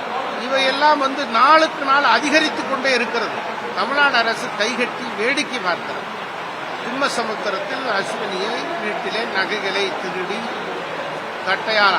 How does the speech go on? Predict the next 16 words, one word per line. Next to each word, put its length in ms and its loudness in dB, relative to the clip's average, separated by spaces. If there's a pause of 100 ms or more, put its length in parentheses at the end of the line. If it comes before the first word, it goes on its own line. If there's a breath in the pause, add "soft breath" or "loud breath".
அடித்து, 460 -2 (220)
பின் 220 -4 (120)
தலையிலே 480 0 (960)
மரணம் 340 6
அடைந்திருக்கிறது. 600 0 (680)
ஆக, 140 4 (400)
அப்பாவிகளை 720 6 (100)
கொன்று 320 -4
குவித்து, 520 -2
அவர்கள் 460 -2
கடுமையான 580 2
உழைப்பில் 640 -2
சேகரித்து 560 0
வைத்திருக்கக்கூடிய 800 -4 (800)
அவருடைய 360 4 (120)
பொருள்களை, 440 0